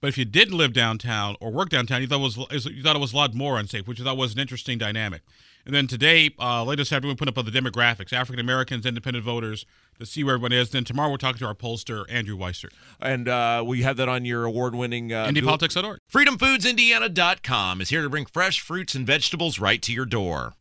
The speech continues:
Speaker 2: No need to ever leave the home or deal with the stress that is having to go to the store. Freedom Foods Indiana dot com makes it easy to order fresh fruits and vegetables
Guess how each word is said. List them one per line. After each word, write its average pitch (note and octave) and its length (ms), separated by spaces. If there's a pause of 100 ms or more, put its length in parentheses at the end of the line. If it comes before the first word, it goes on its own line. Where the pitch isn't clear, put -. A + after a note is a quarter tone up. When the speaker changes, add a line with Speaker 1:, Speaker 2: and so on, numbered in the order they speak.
Speaker 2:
No G#3+ 220
need A#3+ 260
to G3+ 100
ever A3 240
leave G3+ 220
the D3 120
home F#3+ 280
or D#3 80
deal A#2+ 200
with B2 100
the G#2 80
stress F3+ 320
that - 200
is C#3 200
having G#2 300
to C3 40
go F2+ 220
to D#2+ 80
the F2 100
store. D#2 540 (160)
Freedom B3+ 400
Foods A3 300
Indiana D3 500
dot A2+ 280
com G#2+ 300
makes A#2+ 220
it D#3 120
easy F3 360
to B2 80
order B2+ 280
fresh G3+ 460
fruits F#3+ 320
and D3+ 140
vegetables D#3 520